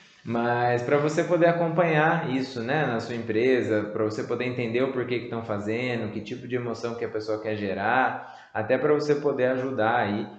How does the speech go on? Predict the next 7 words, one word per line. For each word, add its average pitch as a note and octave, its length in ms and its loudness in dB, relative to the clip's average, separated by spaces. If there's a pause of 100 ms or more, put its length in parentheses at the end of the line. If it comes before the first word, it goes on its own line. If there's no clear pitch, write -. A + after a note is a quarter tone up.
(160)
orientar A2 600 2
os A2 80 0
profissionais G#2+ 560 -6
que G#2+ 100 -8
você G#2 800 -2
vai G2 280 -4
contratar. G2+ 480 -10